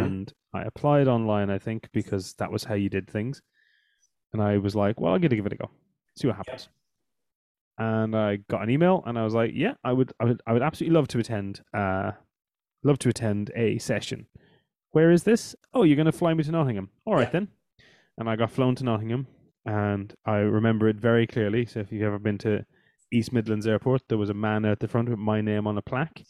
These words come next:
Speaker 2: <laughs> Yeah.
Speaker 1: And I got into a car, and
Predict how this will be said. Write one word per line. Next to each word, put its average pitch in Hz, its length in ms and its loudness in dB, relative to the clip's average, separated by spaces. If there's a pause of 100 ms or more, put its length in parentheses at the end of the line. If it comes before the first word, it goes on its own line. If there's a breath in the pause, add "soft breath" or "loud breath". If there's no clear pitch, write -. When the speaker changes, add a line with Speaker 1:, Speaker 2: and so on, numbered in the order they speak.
(100)
Speaker 2:
<laughs> 147 120 -8
Yeah. 120 240 -4 (420)
Speaker 1:
And 104 160 -4
I 101 120 -2
got 101 200 -2
into 101 260 -4
a 92 40 -6
car, 185 380 0 (920)
and 101 600 0